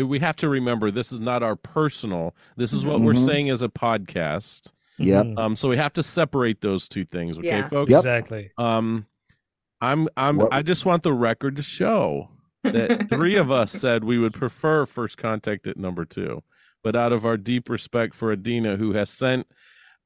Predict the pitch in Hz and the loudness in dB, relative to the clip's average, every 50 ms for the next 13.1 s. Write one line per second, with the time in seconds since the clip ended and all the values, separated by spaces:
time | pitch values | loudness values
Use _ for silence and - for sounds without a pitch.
0 | _ - 143 135 120 101 120 139 143 131 - - 147 131 131 131 127 127 120 110 | _ -4 -2 -2 -2 0 0 0 0 -2 -2 -2 0 2 2 4 2 2 0 0
1 | 120 117 113 107 - 139 131 127 120 110 127 123 127 127 123 127 123 - - 113 | 0 -2 -2 0 0 0 2 2 2 2 2 2 2 2 2 0 0 0 -2 -4
2 | - - - - - 165 147 135 123 117 117 - - - 113 113 110 113 113 110 | -4 -6 -8 -4 0 2 2 2 2 2 0 -4 -6 -4 -2 0 0 0 0 -2
3 | 104 95 104 110 120 127 127 - - 127 117 110 104 120 135 135 - 156 135 127 | -2 -2 -4 -4 -2 -2 -4 -2 -2 -2 -2 0 0 0 -2 -2 0 0 0 2
4 | 127 120 113 113 107 - - 131 127 - - - 107 101 95 95 95 98 - _ | 2 2 0 0 -2 -2 -2 -2 -2 -4 -4 -4 -2 0 0 0 0 -2 -6 _
5 | _ _ - - - _ _ _ _ - 113 127 139 139 139 131 123 117 - - | _ _ -20 -20 -20 _ _ _ _ -2 0 0 2 2 2 2 0 0 0 0
6 | 123 107 95 80 65 - - 95 - _ _ _ _ _ _ - 127 151 160 165 | 0 2 0 0 -2 -6 -10 -14 -16 _ _ _ _ _ _ 6 8 8 10 8
7 | 165 151 151 143 117 165 165 98 - 143 123 123 131 131 131 131 131 131 143 151 | 8 8 8 8 8 8 6 6 4 2 2 2 4 4 6 8 8 8 8 6
8 | - - 151 147 - 139 131 135 123 131 143 139 131 123 113 107 - 110 107 110 | 6 2 2 4 4 4 4 4 4 4 2 4 2 2 0 0 0 0 0 2
9 | - - - 120 117 110 - 110 104 - 117 120 120 - 131 131 127 120 123 120 | 2 2 2 2 0 0 -2 -6 -8 -4 -2 -2 -2 -2 0 0 2 4 4 2
10 | 117 117 107 - _ _ _ _ _ _ _ _ _ _ - - 123 123 131 123 | 2 0 -2 -4 _ _ _ _ _ _ _ _ _ _ -4 0 2 2 2 2
11 | 127 131 113 110 107 113 113 117 110 95 80 113 135 139 127 101 80 - 98 101 | 4 4 4 4 4 2 0 -2 -2 -2 0 2 2 4 2 2 0 -2 -2 -2
12 | - 110 107 - 127 135 151 156 135 117 117 147 - 185 202 208 196 190 185 180 | -2 -2 -2 2 2 4 4 4 4 4 4 6 6 6 6 6 6 6 6 4
13 | 175 | 4